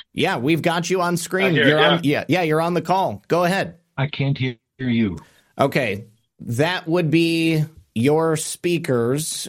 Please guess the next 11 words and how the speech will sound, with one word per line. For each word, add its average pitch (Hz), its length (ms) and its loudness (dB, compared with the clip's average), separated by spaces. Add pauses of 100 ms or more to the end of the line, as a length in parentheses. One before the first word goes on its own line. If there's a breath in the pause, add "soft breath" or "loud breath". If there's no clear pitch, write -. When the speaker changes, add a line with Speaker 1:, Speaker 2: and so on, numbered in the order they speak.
(100)
Speaker 1:
Um, 120 80 0
Speaker 3:
Um. 127 680 0 (600 soft breath)
Speaker 1:
yeah, 110 240 2
you're 101 180 -2
gonna 147 140 2
have 147 140 0
to 147 60 0
make 147 200 0
sure 147 280 0
that, 131 360 -2
uh, 117 260 -2